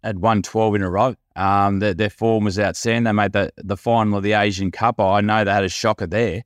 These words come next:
um, in, in the final, but they lost Hasaranga, a-, and a team like Sri Lanka, when they lose a player of that standing, it affects the whole team, where other countries can,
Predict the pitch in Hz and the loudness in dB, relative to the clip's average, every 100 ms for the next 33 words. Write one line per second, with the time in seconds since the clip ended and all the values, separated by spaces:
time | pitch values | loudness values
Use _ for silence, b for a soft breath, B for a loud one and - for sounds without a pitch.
0 | _ _ _ _ - 101 95 87 98 87 | _ _ _ _ -2 0 2 2 0 -2
1 | 104 90 - 117 120 95 113 - _ _ | -2 -2 -2 0 0 0 -4 -6 _ _
2 | 123 131 190 - 170 165 127 110 113 135 | -4 0 0 0 -4 -2 0 0 0 -2
3 | - _ 127 - 131 131 - 120 - 160 | -6 _ -8 -4 -2 -2 -4 -8 -2 0
4 | 185 170 - 139 127 123 120 117 120 117 | 2 0 -2 -2 0 0 -2 -2 0 -2
5 | 101 117 127 156 175 160 131 - 127 123 | -4 -4 0 2 0 -2 -6 -2 0 2
6 | 110 98 110 - - - 101 107 101 69 | 2 2 0 0 -6 -4 -2 0 -2 -4
7 | 69 _ _ _ _ _ _ - 123 113 | -12 _ _ _ _ _ _ -4 -2 -2
8 | - 135 117 - 117 101 117 113 98 - | -2 -2 -2 -4 -4 -2 0 0 -2 -6
9 | 107 123 123 123 - 139 131 131 123 117 | -4 -2 0 -2 0 0 0 0 -2 0
10 | 107 117 107 | -4 -4 -6